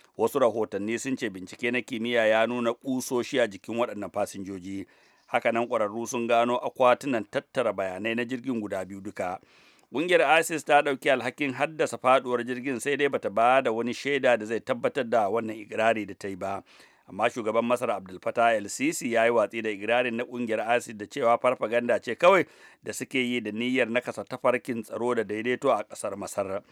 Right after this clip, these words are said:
Wani masani kan harkokin gabas ta tsakiya a wata cibiya da ke nan birnin Washington mai suna David Shanka ya gaya muryar Amurka cewa ba zai kasance abin mamaki ba idan aka tabbatar da cewa ƙungiyar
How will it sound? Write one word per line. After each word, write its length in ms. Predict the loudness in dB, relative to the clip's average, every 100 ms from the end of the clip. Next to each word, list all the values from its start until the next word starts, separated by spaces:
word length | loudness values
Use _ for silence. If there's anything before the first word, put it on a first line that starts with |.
| _ _ _ -12
Wani 160 | -8 -4
masani 380 | -2 -2 -2
kan 160 | -2 0
harkokin 420 | 0 -2 -8 -4
gabas 220 | -2 -2
ta 80 | -4
tsakiya 380 | -8 -6 -2 -2
a 60 | -2
wata 180 | -6 -8
cibiya 460 | -8 -6 2 2
da 80 | 2
ke 120 | -4 -6
nan 160 | -6
birnin 320 | -6 -6 -4
Washington 520 | 0 -2 -2 -6 -6 -4
mai 120 | -8
suna 320 | -6 -2 0
David 260 | 0 -6 -4
Shanka 480 | 0 0 6 6 6 -4 -20 _ _
ya 160 | 2 4
gaya 180 | 6 6
muryar 220 | 6 4 4
Amurka 240 | 0 -4
cewa 300 | 2 6 6
ba 160 | 6 4
zai 140 | 2
kasance 420 | -4 -4 -2 2
abin 220 | 2 2 0
mamaki 460 | 2 2 2 0
ba 80 | -2
idan 200 | 2 2 2
aka 120 | 0
tabbatar 360 | -2 -2 -4 -6
da 60 | -4
cewa 240 | 0 0
ƙungiyar 380 | 0 -2 0